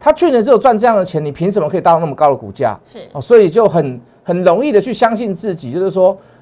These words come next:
Speaker 1: 就财报来看，它就是应该属于这个特-，偏高了，就是应该去放空。可是各位，换另外一个角度来看，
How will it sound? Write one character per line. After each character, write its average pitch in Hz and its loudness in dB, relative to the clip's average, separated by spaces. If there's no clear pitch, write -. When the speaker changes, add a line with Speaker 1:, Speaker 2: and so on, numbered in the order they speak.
Speaker 1:
就 285 0
财 285 2
报 226 4
来 180 6
看， 202 2
它 185 0
就 185 -6
是 170 -4
应 170 -6
该 165 0
属 135 -8
于 117 -10
这 120 -12
个 135 -4
特-， 131 -10
偏 160 -4
高 147 2
了， 127 0
就 - -14
是 160 -8
应 151 -10
该 147 0
去 139 -12
放 131 -2
空。 110 -4
可 - -4
是 277 -2
各 262 4
位， 175 2
换 311 4
另 254 -2
外 240 4
一 202 4
个 196 0
角 127 -2
度 165 -8
来 127 -2
看， 127 -4